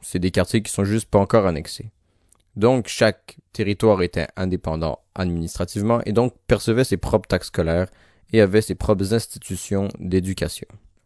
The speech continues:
Pour vous expliquer comment ça se fait qu'on avait des commissions scolaires tout court, je vous laisse écouter Robert Gagnon, un professeur d'histoire à l'Université du Québec à Montréal, l'uqam, et aussi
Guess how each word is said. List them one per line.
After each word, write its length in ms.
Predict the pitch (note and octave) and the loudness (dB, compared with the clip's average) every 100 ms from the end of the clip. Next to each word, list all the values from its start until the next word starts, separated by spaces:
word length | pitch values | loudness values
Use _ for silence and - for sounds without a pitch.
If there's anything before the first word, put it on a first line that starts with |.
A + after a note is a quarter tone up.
| _ | _
Pour 140 | G#2+ | -2
vous 180 | G#2+ A2+ | 2 2
expliquer 500 | D3 - - - A#2 G2+ | 2 0 -6 -2 -2 0
comment 220 | - C3+ D#3 | 0 2 2
ça 120 | A2 | -2
se 100 | - | 0
fait 140 | A#2+ | 0
qu'on 160 | - F#2+ | 0 0
avait 220 | F2+ G#2+ | 2 2
des 120 | F2+ | 2
commissions 440 | D#2+ G#2 G2 - F#2+ | -2 -2 -2 -2 -6
scolaires 440 | - E2+ D2+ - - | -4 -4 -4 -8 -6
tout 140 | A2+ | -6
court, 320 | - G#2 D#3 - _ _ _ _ | 0 0 0 -8 _ _ _ _
je 120 | - | -6
vous 140 | G2 G#2+ | -2 2
laisse 320 | G#2+ A#2 - | 4 4 0
écouter 460 | - - - A#2 G#2+ | -8 -10 -4 -2 0
Robert 440 | F#2+ F#2+ A#2 B2 | 0 2 4 2
Gagnon, 360 | G2+ F#2+ E2+ E2+ E2 - | 2 0 0 -4 -8 -6
un 120 | F2 | -4
professeur 560 | - F#2+ F#2+ F2+ E2+ | -2 -4 -2 -2 -2
d'histoire 600 | F2+ G2 - F#2+ F2+ D#2+ - | -2 -4 -4 0 2 2 0
à 120 | F2 | 0
l'Université 600 | F2 F2+ E2 E2+ - - | 0 0 -2 -6 -8 -10
du 140 | E2+ | -10
Québec 380 | G#2 E2+ - - | -8 -8 -8 -8
à 80 | - | -4
Montréal, 400 | F2 D#2+ D#2 F2 B2+ - _ | -2 -2 -2 -4 -6 -14 _
l'uqam, 520 | F#2+ D#2 - F2+ A2 A#2+ _ _ _ _ | -10 -8 -4 -2 -2 -6 _ _ _ _
et 80 | G#2 | 4
aussi 400 | G2+ F#2+ - B2 | 6 4 2 0